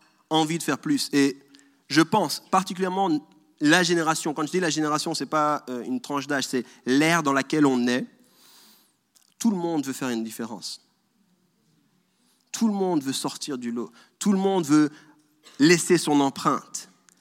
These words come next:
marquer nos pères. On veut, on veut tous faire quelque chose. Et, et je crois qu'il y a, il y a quelque chose de dangereux dans cette mentalité, mais je crois qu'il y a quelque chose de profondément juste aussi.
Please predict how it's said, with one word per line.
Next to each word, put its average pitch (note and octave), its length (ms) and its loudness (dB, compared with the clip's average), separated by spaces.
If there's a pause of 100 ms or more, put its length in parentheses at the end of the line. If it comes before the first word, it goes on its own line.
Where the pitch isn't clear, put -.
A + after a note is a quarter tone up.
(400)
marquer E3 760 4 (360)
nos C#3+ 240 6
pères. C3 480 -2
On D3 80 2
veut, F3+ 220 6
on E3+ 60 2
veut E3+ 140 4
tous - 320 6
faire E3+ 180 2
quelque D3 260 0
chose. C3+ 380 -4 (640)
Et, G3 160 4
et F3+ 40 6
je - 60 2
crois C#4 180 2
qu'il G#3 120 2
y - 20 8
a, E3+ 100 8
il D#3 60 4
y D#3 40 2
a D3+ 40 2
quelque F#3+ 120 -6
chose G#3 180 -2
de E3 80 2
dangereux F3+ 540 2
dans E3 120 -2
cette D3+ 240 -6
mentalité, D#3 560 -2
mais F3+ 100 -2
je - 60 -4
crois - 140 -8
qu'il D#3 100 -8
y - 20 -12
a - 40 -16
quelque C#3 120 -10
chose E3 160 -6
de C#3+ 60 -4
profondément C#3 560 -8
juste D#3+ 280 -10
aussi. - 280 -10